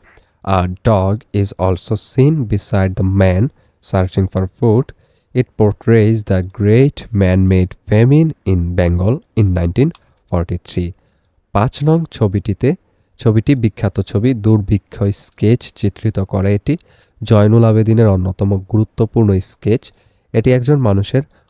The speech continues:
কঙ্কালসার চিত্র, যে অনাহারে মরতে চলেছে। লোকটির পাশে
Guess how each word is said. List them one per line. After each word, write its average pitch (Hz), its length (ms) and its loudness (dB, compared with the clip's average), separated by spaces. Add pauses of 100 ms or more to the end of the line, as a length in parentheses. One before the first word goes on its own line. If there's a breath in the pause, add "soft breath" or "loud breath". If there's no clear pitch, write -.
(120)
কঙ্কালসার 120 720 0
চিত্র, - 540 -6 (420)
যে - 140 0
অনাহারে 117 520 0
মরতে 107 400 0
চলেছে। 101 500 -2 (440)
লোকটির 113 360 0
পাশে 113 380 0